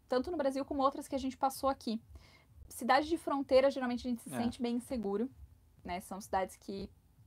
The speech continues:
Speaker 2: É sempre uma cidade complicada, né?
Speaker 1: são
Speaker 2: Cidade de
Speaker 1: cidades,
Speaker 2: fronteira.
Speaker 1: é, m-, com bastante muvuca, com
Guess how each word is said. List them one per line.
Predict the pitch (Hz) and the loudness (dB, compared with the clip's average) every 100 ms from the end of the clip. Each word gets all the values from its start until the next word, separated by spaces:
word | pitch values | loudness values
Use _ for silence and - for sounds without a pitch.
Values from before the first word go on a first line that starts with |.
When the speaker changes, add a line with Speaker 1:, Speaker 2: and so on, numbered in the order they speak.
| - | -8
Speaker 2:
É | 165 | -2
sempre | - 240 | 2 4
uma | 233 | 6
cidade | - 208 | 8 6
complicada, | - 208 - 117 107 | 6 0 8 8 8
né? | 110 | 2
Speaker 1:
são | 247 | 4
Speaker 2:
Cidade | 127 240 | 4 2
de | |
Speaker 1:
cidades, | - 226 | 0 2
Speaker 2:
fronteira. | 214 208 | 4 4
Speaker 1:
é, | 202 | 2
m-, | 220 214 214 - 180 - | -4 -6 -6 -12 -16 -10
com | 233 | -2
bastante | 226 247 254 | 0 0 -4
muvuca, | 247 233 220 233 - 247 220 214 - | -4 0 0 0 -2 2 4 4 -2
com | 220 208 208 202 196 | -8 -8 -8 -8 -10